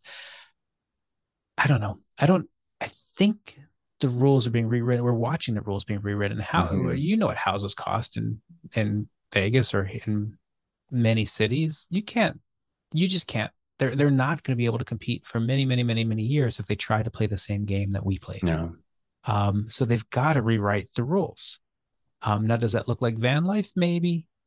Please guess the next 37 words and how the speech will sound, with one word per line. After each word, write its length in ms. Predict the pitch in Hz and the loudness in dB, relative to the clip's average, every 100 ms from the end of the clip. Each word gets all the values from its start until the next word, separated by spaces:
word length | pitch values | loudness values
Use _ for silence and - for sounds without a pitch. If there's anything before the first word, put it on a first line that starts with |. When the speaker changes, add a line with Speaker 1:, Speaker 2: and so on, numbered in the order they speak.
| _ - | _ 0
Speaker 1:
Does 180 | 135 127 | 2 4
it 40 | |
look 180 | 110 113 | 2 2
like, 180 | 123 - _ _ _ _ _ _ - | 2 2 _ _ _ _ _ _ -18
uh, 60 | - _ _ _ - | -18 _ _ _ -8
some 180 | - 127 | -2 0
type 200 | 127 120 | 2 2
of 100 | 117 | 2
other 120 | 120 | 0
type 220 | - 120 | 0 0
of 220 | 120 110 - _ - | 0 -2 -8 _ -6
cooperative 540 | 127 113 110 120 110 | -2 -2 -2 -6 -6
communities? 680 | - 135 151 143 147 143 117 | 0 2 4 2 0 0 -2
Maybe. 460 | 117 139 135 135 117 | 0 2 0 -2 -2
I 100 | 156 | -2
don't 200 | 156 113 | 0 0
know. 360 | 131 98 - _ _ _ _ _ - | 0 -2 -8 _ _ _ _ _ -2
But, 160 | 123 - _ _ _ - | -2 -2 _ _ _ -2
but 160 | 131 _ - | -2 _ -4
the 100 | 135 | -2
reality 680 | 123 120 131 175 175 131 110 | 0 0 2 2 2 2 0
is 560 | 110 110 107 107 - _ _ _ _ _ - | 0 -2 -4 -6 -10 _ _ _ _ _ -2
we 80 | 131 | 2
don't 260 | 139 143 131 | 4 4 2
need 240 | 135 147 | 2 2
all 160 | 113 113 | 2 -2
this 180 | 110 - | -4 -6
stuff. 420 | - - - - - | -10 -12 -14 -14 -2
We 80 | 117 | 0
don't 240 | 120 120 | 2 2
need 300 | 127 143 135 | 2 2 2
to 80 | 127 | -2
work 420 | 113 113 113 _ _ _ _ _ _ | 0 0 -2 _ _ _ _ _ _
two 300 | - 202 208 | 0 4 6
incomes, 580 | 147 156 - 131 131 - - | 4 2 2 0 0 -4 -10
sixty 580 | - - - - 160 143 | -8 -2 -4 -2 0 2
hours 340 | 135 127 | 4 2